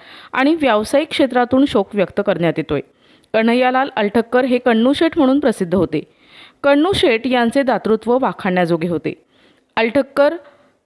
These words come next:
परिवार हा अत्यंत शांत, धार्मिक विचारांचा संस्कारित परिवार आहे. गावाच्या हरिनाम सप्ताहात कण्णू शेठ हिरिरीनं भाग घेत. शिखरेवाडी येथील मैदानावर कण्णू शेठ यांनी हरिभक्तपरायण रामरावजी ढोक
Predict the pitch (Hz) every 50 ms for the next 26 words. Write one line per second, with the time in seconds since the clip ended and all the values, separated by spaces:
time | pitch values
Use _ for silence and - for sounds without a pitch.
0 | _ _ _ _ _ _ _ - 247 240 269 294 302 302 233 185 180 185 190 233
1 | 208 - 233 - - 247 254 262 262 294 302 - - 302 214 214 220 208 - 240
2 | 254 247 240 226 208 208 214 262 302 - 330 277 285 294 277 269 269 262 254 277
3 | 285 302 - - 208 190 196 - - 208 196 214 226 - - 220 185 175 170 175
4 | 170 165 165 165 165 - _ _ _ _ _ _ _ - 220 214 214 214 202 220
5 | 226 - 262 285 277 269 214 208 220 220 233 254 - 208 - - - 180 - 247
6 | 214 226 - - - - - - - _ - - 302 294 294 339 392 359 - 370
7 | 302 320 - - - 269 247 262 294 285 262 220 208 233 240 240 226 190 170 151
8 | 175 165 156 - _ _ _ _ _ - - - _ - - 311 294 - 349 359
9 | 392 392 370 311 311 320 311 285 311 294 294 277 262 240 240 240 240 240 233 240
10 | 254 254 - 233 214 214 214 - - 226 185 190 196 185 185 208 240 254 240 247
11 | 220 247 269 311 294 - 320 302 320 294 285 277 277 294 311 320 269 220 196 196
12 | 196 208 202 196 202 185 233 226 - 214 214 262 254